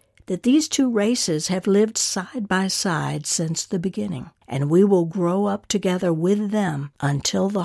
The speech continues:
harvest, which is the day of the Lord.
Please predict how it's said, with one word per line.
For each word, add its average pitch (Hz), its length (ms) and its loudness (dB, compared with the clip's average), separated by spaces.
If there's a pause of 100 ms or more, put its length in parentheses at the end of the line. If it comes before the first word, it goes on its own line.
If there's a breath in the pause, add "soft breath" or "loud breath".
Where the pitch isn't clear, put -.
(100)
harvest, - 720 -6 (520)
which 160 260 -2
is 135 200 -8
the 156 100 -4
day 139 300 -4
of 131 100 -8
the 131 120 -8
Lord. 123 460 -12